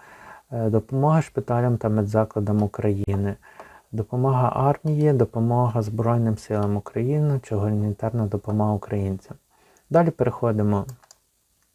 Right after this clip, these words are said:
е, на суму. З міркувань безпеки я закриваю, е, рахунки, к-, номери карточок.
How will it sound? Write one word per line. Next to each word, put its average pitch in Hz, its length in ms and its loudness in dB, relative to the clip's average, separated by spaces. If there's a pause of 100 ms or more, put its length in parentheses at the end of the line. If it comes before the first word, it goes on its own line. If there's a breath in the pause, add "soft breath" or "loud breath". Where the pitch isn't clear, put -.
(1300 soft breath)
е, 107 380 0 (320)
на 113 440 2 (180)
суму. 110 720 2 (880)
З - 120 -10
міркувань 117 400 0
безпеки 107 580 -4
я 107 220 -2
закриваю, 104 880 -2 (800 soft breath)
е, 107 560 -2 (160)
рахунки, 123 840 -2 (1080 soft breath)
к-, - 120 -14
номери 117 380 0
карточок. - 680 -4